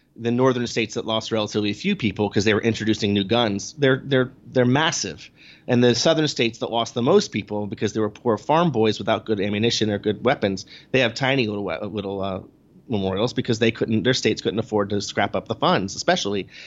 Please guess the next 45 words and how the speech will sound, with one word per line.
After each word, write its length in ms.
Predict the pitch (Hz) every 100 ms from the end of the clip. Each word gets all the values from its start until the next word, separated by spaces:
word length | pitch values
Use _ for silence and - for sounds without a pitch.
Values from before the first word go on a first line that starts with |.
| - -
you 100 | 117
know, 100 | 98
in 80 |
the 80 | 101
years 240 | 98 107 104
after 220 | 104 101
the 120 | 98
war. 360 | 107 131 98 - - -
This 160 | 202 285
is 100 | 247
one 120 | 208
of 40 |
the 80 | 175
things 200 | 151 131
that 60 | 127
gave 160 | 127
me 100 | 117
the 120 | 110
idea 400 | 110 101 104 101 104 _
for 120 | -
the 100 | 104
book 200 | 95 101
in 60 | 101
the 80 | 95
very 160 | 98
beginning. 460 | 95 98 113 104 90
When 100 | 117
I 60 | 143
went 160 | 170
to 100 | 202
Andersonville 540 | 139 135 123 120 113 110
and 100 | 101
I 60 |
noticed 460 | 104 117 120 - - -
all 220 | 120 127
those 240 | 127 117 113
monuments 480 | 117 120 113 101
on 120 | 110 98
the 60 |
landscape 500 | 101 113 110 98 82
that 80 | 95
I 40 |
was 100 | 101
talking 300 | - 107 104
about, 260 | 98 90 92